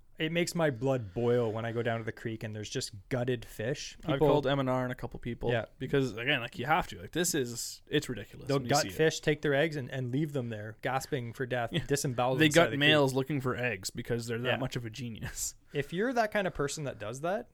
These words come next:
Speaker 1: I have no words for you. Like, you are literally a piece of trash. If you can disembowel a living creature
Speaker 2: Yeah.
Speaker 1: and just leave it to
Speaker 2: And
Speaker 1: gasp
Speaker 2: that's,
Speaker 1: to death on
Speaker 2: and
Speaker 1: the
Speaker 2: that's
Speaker 1: side.
Speaker 2: completely different than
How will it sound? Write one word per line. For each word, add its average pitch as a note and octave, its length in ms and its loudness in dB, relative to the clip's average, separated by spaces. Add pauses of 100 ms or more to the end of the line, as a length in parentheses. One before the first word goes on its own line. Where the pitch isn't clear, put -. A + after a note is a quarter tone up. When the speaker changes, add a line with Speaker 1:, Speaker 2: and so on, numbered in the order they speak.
(160)
Speaker 1:
I C#3 180 -2
have C3 120 0 (160)
no C3+ 220 4
words A2+ 320 0
for - 120 -8
you. G#2 180 -4
Like, G#2+ 240 -8
you C3+ 140 0
are C3+ 200 2
literally A#2+ 440 -2
a G#2 40 -10
piece - 220 -10
of - 100 -14
trash. - 400 -12 (380)
If A#2+ 140 -6
you C3+ 80 0
can A#2+ 340 -2
disembowel B2 640 0
a - 20 -2
living A#2 280 -4
creature D#3+ 500 -8 (200)
Speaker 2:
Yeah. - 80 -20 (400)
Speaker 1:
and B2+ 140 -6
just A#2 160 -8
leave A2+ 240 -4
it G#2+ 100 -10
to B2 60 -6
Speaker 2:
And G#2 80 -6
Speaker 1:
gasp D3 120 2
Speaker 2:
that's, D#3 180 2
Speaker 1:
to B2+ 60 -4
death G#2+ 240 -4
on C#3+ 60 -2
Speaker 2:
and C#3+ 80 0
Speaker 1:
the C#3+ 60 4
Speaker 2:
that's C#3 140 2
Speaker 1:
side. G2 80 -6
Speaker 2:
completely D#3 480 2
different D#3+ 600 0
than B2+ 420 -4